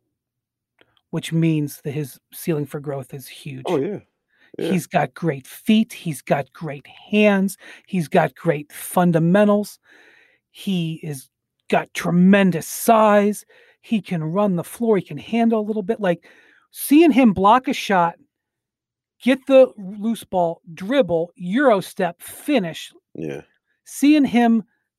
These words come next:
Speaker 1: come off a screen and roll and get a low pass, collect it at his shins, rise up and shoot. <laughs> Oh, I mean, this guy is
Speaker 2: Yeah, it's
Speaker 1: exciting.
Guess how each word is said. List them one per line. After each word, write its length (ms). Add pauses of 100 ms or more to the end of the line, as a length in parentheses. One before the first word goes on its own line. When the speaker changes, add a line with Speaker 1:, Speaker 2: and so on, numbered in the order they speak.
Speaker 1:
come 240
off 200
a 40
screen 320
and 140
roll 160
and 160
get 100
a 60
low 320
pass, 540
collect 520
it 80
at 140
his 380
shins, 600 (320)
rise 480
up 200
and 120
shoot. 400
<laughs> 340
Oh, 160 (440)
I 180 (140)
mean, 180 (100)
this 260
guy 360
is 300
Speaker 2:
Yeah, 140
it's 200
Speaker 1:
exciting. 760